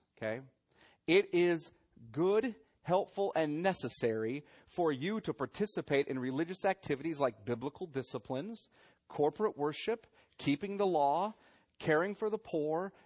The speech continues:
daily prayer and Bible reading, giving to the church,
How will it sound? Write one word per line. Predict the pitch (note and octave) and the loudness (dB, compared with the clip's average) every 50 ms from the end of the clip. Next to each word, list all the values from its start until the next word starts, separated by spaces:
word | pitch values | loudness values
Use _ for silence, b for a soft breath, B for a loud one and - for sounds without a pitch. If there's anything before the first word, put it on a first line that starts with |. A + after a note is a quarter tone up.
| b b | b b
daily | A2+ C#3 C#3+ D#3+ F3+ G3+ A3 G#3+ | 2 4 4 6 6 4 2 0
prayer | F#3+ - - G3 F#3+ G3 G3+ G#3 | -4 -4 0 2 2 2 2 0
and | G3 E3 | 0 2
Bible | D#3+ D#3+ D#3 D#3+ D#3+ D#3+ D#3+ | 4 4 4 4 2 0 -2
reading, | D#3 D#3+ E3 E3+ F3 G3 G#3 A3 A3 - b b b b b - | -2 -2 -2 0 0 -2 -2 -4 -8 -12 b b b b b 2
giving | - C#3+ D3 F3+ A3 A3+ | 4 4 4 4 2 -4
to | A#3 | -4
the | G#3 G#3 | -6 -6
church, | - - - D#3+ D3 E3+ F#3+ - - | -8 -6 -2 0 0 0 0 -4 -6